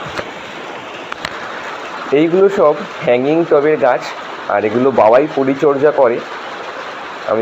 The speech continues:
এগুলোর নাম ঠিক জানি না। এই একটা গাছ দেখুন, এই গাছটা পাতা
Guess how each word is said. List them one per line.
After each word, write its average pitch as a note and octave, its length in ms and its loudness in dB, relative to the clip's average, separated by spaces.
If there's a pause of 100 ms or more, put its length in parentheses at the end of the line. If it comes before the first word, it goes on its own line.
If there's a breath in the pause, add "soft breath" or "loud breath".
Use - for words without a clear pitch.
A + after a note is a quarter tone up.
এগুলোর A#2+ 260 2 (100)
নাম A#2 120 2 (120)
ঠিক B2 160 2 (520)
জানি B2 280 4
না। A#2 60 2 (960)
এই C#3 100 4
একটা D#3+ 160 4 (100)
গাছ D#3+ 140 6 (100)
দেখুন, D#3 220 2 (1000)
এই C#3 120 6
গাছটা D#3+ 300 6 (1200)
পাতা C#3 220 6